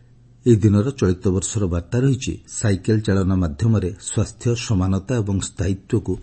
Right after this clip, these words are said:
ପ୍ରୋତ୍ସାହିତ କରିବା। ରାଜ୍ୟର ବିଭିନ୍ନ ସ୍ଥାନରେ ଗତକାଲି କାଳବୈଶାଖୀ ପ୍ରଭାବରେ ବର୍ଷା ହୋଇଯାଇଛି।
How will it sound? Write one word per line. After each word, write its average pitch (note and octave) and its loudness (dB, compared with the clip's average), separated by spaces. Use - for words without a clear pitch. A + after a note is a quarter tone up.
ପ୍ରୋତ୍ସାହିତ G2 -4
କରିବା। D2+ -8
ରାଜ୍ୟର G#2 2
ବିଭିନ୍ନ A2 2
ସ୍ଥାନରେ C3+ 0
ଗତକାଲି G2+ -2
କାଳବୈଶାଖୀ G#2+ -2
ପ୍ରଭାବରେ F2+ -2
ବର୍ଷା A2 -2
ହୋଇଯାଇଛି। E2 -4